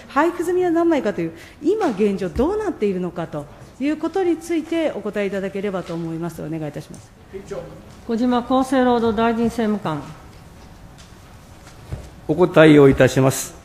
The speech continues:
Speaker 3: えー、数を申し上げますが、全校配布向け六千五百五十万枚、えー、介護施設等向け二千万枚、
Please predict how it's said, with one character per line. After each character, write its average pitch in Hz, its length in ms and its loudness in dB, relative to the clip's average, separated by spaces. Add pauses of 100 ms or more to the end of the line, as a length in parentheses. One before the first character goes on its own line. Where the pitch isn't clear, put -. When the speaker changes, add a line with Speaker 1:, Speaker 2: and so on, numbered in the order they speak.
Speaker 3:
え 120 600 -2 (600)
ー、 - 60 -16
数 165 240 -2
を 135 100 2
申 123 180 -2
し 123 120 -6
上 127 80 0
げ 120 80 -2
ま 120 120 -4
す - 240 -14
が、 117 300 -6 (280)
全 175 300 2
校 139 220 -4
配 147 260 0
布 127 100 -6
向 113 180 -4
け - 340 -2 (120)
六 135 220 -6
千 143 300 0
五 110 100 -4
百 120 320 -2
五 110 100 -4
十 143 220 -4
万 131 320 -4
枚、 101 160 -6 (840)
え 104 360 -4
ー、 - 40 -18
介 175 280 2
護 156 180 2
施 - 100 -6
設 - 280 -2 (260)
等 147 220 0
向 110 160 -4
け 139 200 -2 (460)
二 123 100 -2
千 160 360 2
万 110 300 -2
枚、 101 180 -8